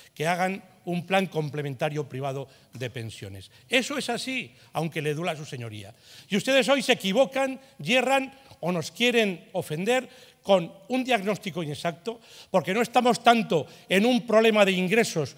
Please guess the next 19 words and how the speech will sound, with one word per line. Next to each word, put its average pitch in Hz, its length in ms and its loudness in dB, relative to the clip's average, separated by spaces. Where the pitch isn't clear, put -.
como 156 200 -2
en 208 60 0
un 208 100 -2
problema 180 440 -2
de 143 160 -4
pagos 190 400 2
asociado 180 680 2
al 185 160 4
incremento 196 580 0
del 196 120 0
número 202 240 0
de 175 80 0
pensionistas, 165 720 -6
a 170 120 2
la 165 160 4
evolución 160 580 -2
demográfica. 170 800 -4
Y 147 100 -6
mire, 190 540 2